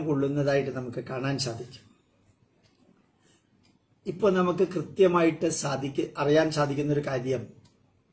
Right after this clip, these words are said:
ദേശത്തിന്റെ കൂടെ നിൽക്കുന്നവര്, സംസ്കാരത്തിന്റെ കൂടെ നിൽക്കുന്നവര്, പൈതൃകത്തിന്റെ കൂടെ നിൽക്കുന്നവര്,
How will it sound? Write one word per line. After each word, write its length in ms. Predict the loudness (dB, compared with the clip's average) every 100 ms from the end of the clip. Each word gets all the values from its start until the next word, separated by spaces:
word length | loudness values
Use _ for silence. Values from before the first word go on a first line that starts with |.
| _ _ _ _ _ _ _ _ _ -2
ദേശത്തിന്റെ 720 | 4 6 6 2 2 2 4
കൂടെ 380 | 2 2 2 2
നിൽക്കുന്നവര്, 680 | 2 -2 -2 -2 -2 -2 -2
സംസ്കാരത്തിന്റെ 840 | -2 -4 -6 -6 -6 -4 -4 -2
കൂടെ 320 | -4 -2 -2 -2
നിൽക്കുന്നവര്, 640 | -4 -4 -6 -2 0 0
പൈതൃകത്തിന്റെ 840 | -2 -4 -4 -4 -2 -2 -2 -2 -2
കൂടെ 360 | -4 -4 -2
നിൽക്കുന്നവര്, 680 | -2 -4 -6 -6 -4 -2 -2